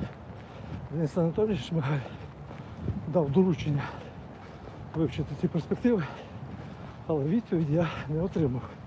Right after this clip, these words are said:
О, я просив в усній формі під час години запитань до уряду,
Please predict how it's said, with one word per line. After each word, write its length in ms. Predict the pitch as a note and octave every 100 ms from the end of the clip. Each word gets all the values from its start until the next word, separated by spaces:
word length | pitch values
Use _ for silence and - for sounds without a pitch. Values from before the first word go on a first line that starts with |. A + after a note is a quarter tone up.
| - - - - - - -
О, 40 | C#3+ A2+ - -
я 180 | D#3 D3 -
просив 420 | D#3+ D3 E3+ C#3 - - - - - - - - -
в 100 | A#3+
усній 200 | - F3
формі 300 | D3 C3+ C3
під 120 | -
час 120 | C#3+
години 280 | C#3 D3 D3
запитань 260 | D3 E3+
до 80 | D3
уряду, 200 | C#3+ C#3+